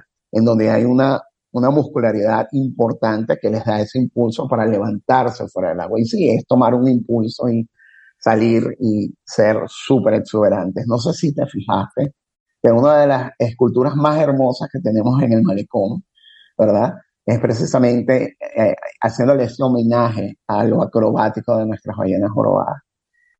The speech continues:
Bueno, este, aparte de las ballenas, también debo mencionarte de que, eh, La Paz, la Ensenada La Paz, que también es un sitio Ramsar,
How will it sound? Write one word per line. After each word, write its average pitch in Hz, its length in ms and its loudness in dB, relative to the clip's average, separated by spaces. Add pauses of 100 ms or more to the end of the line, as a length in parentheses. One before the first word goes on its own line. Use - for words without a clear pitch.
Bueno, 127 460 2
este, 104 640 0 (320)
aparte 110 360 0
de 147 60 4
las 127 120 0
ballenas, 110 460 0 (240)
también 107 440 0 (220)
debo 123 380 2
mencionarte 110 840 -2
de 104 260 -2
que, 101 220 4
eh, - 480 -2
La 107 300 2
Paz, 156 440 0
la 110 180 0
Ensenada 113 420 0
La 151 140 -2
Paz, - 240 -4
que - 80 -4
también 107 280 -2
es 110 60 -2
un 123 140 0
sitio 123 460 2
Ramsar, 117 560 -2